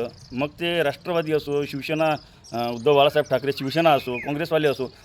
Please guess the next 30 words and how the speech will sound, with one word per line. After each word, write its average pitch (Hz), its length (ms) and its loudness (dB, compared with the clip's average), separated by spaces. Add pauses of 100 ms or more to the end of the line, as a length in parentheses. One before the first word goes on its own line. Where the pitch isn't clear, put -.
(640)
यांची 156 400 0
त्याला 220 260 8
जर 220 140 4
समजा 190 380 -2
ताकद 170 420 2
भेटली 123 320 -2
असती - 260 -12
किंवा 196 260 0
जो 196 100 -2
शेतकरी 214 500 0
एक 254 100 8
झाला, 117 340 -6 (480)
त्या 165 120 4
आंदोलनाचं 220 480 4
स्वरूप 185 340 -6
जर 190 160 6
वाढलं 165 400 2
असतं, - 300 -8 (1900)
तर 170 60 -8
ते - 420 2
घातक - 420 0
कोणाले? 247 420 4 (1800)
सत्तेले, 240 380 4 (720)
जे 151 80 0
आज 185 120 8
सत्तेवर 196 480 2
पक्ष 170 240 -4
आहे 208 80 2
त्यांले. 254 260 4 (600)
हां, 226 120 4